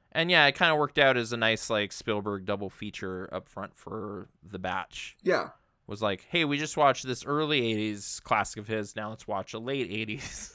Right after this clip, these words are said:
Speaker 1: <laughs> classic of his." Ha ha, we. So,
Speaker 2: <laughs>
Speaker 1: yeah.
Speaker 2: Well, I mean, and, and in all fairness to
Speaker 1: And
Speaker 2: us,
Speaker 1: then we sandwiched Fabelmans
Speaker 2: well,
Speaker 1: in
Speaker 2: that's what I
Speaker 1: there
Speaker 2: mean,
Speaker 1: and
Speaker 2: like,
Speaker 1: everything.
Speaker 2: in all fairness to us, who we normally, like, curate these,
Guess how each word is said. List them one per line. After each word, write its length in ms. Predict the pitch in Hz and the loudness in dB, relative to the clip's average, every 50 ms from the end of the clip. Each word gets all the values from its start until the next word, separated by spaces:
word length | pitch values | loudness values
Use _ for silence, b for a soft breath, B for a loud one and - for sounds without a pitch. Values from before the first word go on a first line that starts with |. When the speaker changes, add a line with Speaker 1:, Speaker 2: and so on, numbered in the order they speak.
| - - | -20 -20
Speaker 1:
<laughs> 80 | _ - | _ -14
classic 480 | - - 185 160 127 - - - - | 0 4 4 4 4 2 -6 -10 -10
of 140 | 120 117 - | -12 -10 -6
his." 380 | 120 113 104 107 110 113 - _ b b b b b b b b - | -6 -6 -6 -6 -8 -12 -14 _ b b b b b b b b -2
Ha 120 | - 165 - | 0 0 6
ha, 280 | - 160 156 147 139 | 8 8 8 8 8
we. 580 | 131 127 139 151 143 139 131 120 113 110 104 107 - 127 - | 6 2 0 -2 -2 0 0 -2 -2 -4 -6 -4 -6 -6 -6
So, 440 | - - 110 101 101 101 98 98 - _ - | -4 -6 -6 -6 -6 -6 -8 -10 -10 _ -14
Speaker 2:
<laughs> 100 | - - | -8 -2
Speaker 1:
yeah. 180 | 117 110 107 | 0 2 8
Speaker 2:
Well, 120 | 147 220 - | 10 10 10
I 100 | 185 185 | 12 10
mean, 200 | 185 190 185 175 | 8 8 6 6
and, 160 | 156 156 160 165 | 6 4 2 2
and 180 | - 160 160 | 2 2 4
in 20 | 160 | 6
all 180 | 156 160 156 | 6 6 6
fairness 320 | 151 - 160 156 139 127 - | 6 4 2 2 4 0 0
to 120 | - 156 151 | 0 2 2
Speaker 1:
And 100 | 170 165 | 6 6
Speaker 2:
us, 60 | - - | 6 6
Speaker 1:
then 60 | 175 | 6
we 80 | 165 | 4
sandwiched 580 | 156 - - 156 147 139 139 127 117 - - - | 4 4 4 2 2 2 2 0 -2 -4 -4 0
Fabelmans 540 | - 131 127 120 120 120 120 120 117 117 110 107 | 2 2 2 2 2 -2 0 -2 -2 -2 4 8
Speaker 2:
well, 40 | |
Speaker 1:
in 20 | 185 | 8
Speaker 2:
that's 140 | 196 - - | 8 10 8
what 60 | 170 | 6
I 20 | |
Speaker 1:
there 20 | 156 | 8
Speaker 2:
mean, 100 | 156 151 | 8 6
Speaker 1:
and 60 | 139 | 6
Speaker 2:
like, 100 | 135 127 127 | 4 2 0
Speaker 1:
everything. 380 | 123 98 104 107 101 98 101 104 | -2 -4 -6 -8 -8 -8 0 0
Speaker 2:
in 100 | 147 160 | 4 6
all 140 | 160 160 170 | 6 4 6
fairness 300 | - 196 180 170 147 - | 4 2 4 4 2 2
to 180 | - - 151 151 - | 2 0 0 2 4
us, 420 | 135 139 131 123 - - - - - | 4 4 4 4 4 2 2 0 -4
who 280 | 127 117 - 143 135 127 | -4 0 2 2 2 2
we 160 | 123 131 147 | 0 0 2
normally, 540 | 156 156 151 139 131 127 117 117 113 113 - _ _ _ _ _ _ | 4 4 4 4 4 2 2 0 0 -2 -6 _ _ _ _ _ _
like, 220 | - 113 120 - - | 0 0 0 0 0
curate 460 | - - 180 170 165 147 131 123 - | 0 2 4 6 6 6 4 2 -2
these, 280 | 127 123 113 - - | -4 -4 -4 -6 -10